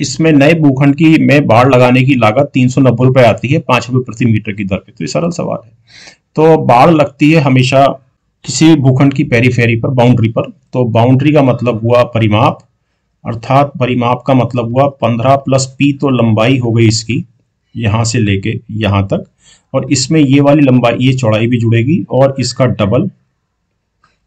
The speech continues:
और rate है पांच रुपए प्रति meter and it is तीन सौ नब्बे रुपए। तो पांच, पांच दूनी दस, ज़ीरो से ज़ीरो कटा, so पन्द्रह प्लस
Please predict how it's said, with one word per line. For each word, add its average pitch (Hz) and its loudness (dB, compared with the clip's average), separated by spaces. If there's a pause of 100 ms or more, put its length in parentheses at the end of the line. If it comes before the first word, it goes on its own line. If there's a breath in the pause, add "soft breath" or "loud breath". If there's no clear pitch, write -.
(880)
और 139 -2
rate 143 0
है 151 -2
पांच 107 -2
रुपए 120 -4
प्रति 131 -4 (1400)
meter 117 -2 (680)
and 117 0
it 110 -4
is 131 -4
तीन 113 -4
सौ 110 -6
नब्बे 95 -4
रुपए। - -16 (560 loud breath)
तो 147 -2 (100)
पांच, 139 0
पांच 135 0
दूनी 139 2
दस, 143 0
ज़ीरो 123 -2
से 131 -2
ज़ीरो 117 -2
कटा, 135 -4 (420)
so 135 -6 (140)
पन्द्रह 131 2
प्लस - -2